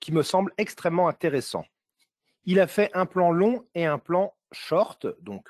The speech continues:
parfait. Sauf que je me suis permis de lui répondre que en mensuel,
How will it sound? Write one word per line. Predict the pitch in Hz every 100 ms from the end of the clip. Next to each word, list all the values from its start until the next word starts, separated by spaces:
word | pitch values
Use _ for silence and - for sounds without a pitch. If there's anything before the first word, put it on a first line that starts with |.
| _
parfait. | - 85 - 120 220 - _ _ _
Sauf | - - 277 -
que | - 143 - _ _ _
je | 120
me | 135
suis | 175 220
permis | 214 220
de | 208
lui |
répondre | 190 185 202 233 226
que | - - _
en | 233 254
mensuel, | 202 - - 85 107